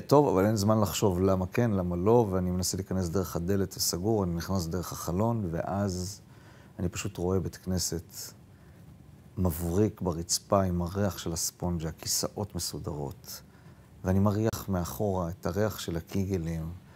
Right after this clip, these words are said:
והצ'ונט, והיו שם פה קלח של ילדים, והיה שם שתייה, בדיוק כמו הבית כנסת שלי. בכיתי. בכיתי כי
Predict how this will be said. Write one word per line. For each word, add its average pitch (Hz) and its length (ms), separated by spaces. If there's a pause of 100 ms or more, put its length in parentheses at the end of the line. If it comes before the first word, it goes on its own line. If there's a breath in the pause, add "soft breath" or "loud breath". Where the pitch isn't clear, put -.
(240 loud breath)
והצ'ונט, 85 720
והיו 101 240
שם 101 340
פה 104 100
קלח 95 340
של 85 200
ילדים, 82 440 (140)
והיה 92 140
שם 101 180
שתייה, 90 440 (180)
בדיוק 110 480
כמו 95 120
הבית 85 180
כנסת - 320
שלי. - 320 (800 loud breath)
בכיתי. - 500 (1300)
בכיתי 110 560 (100)
כי 82 280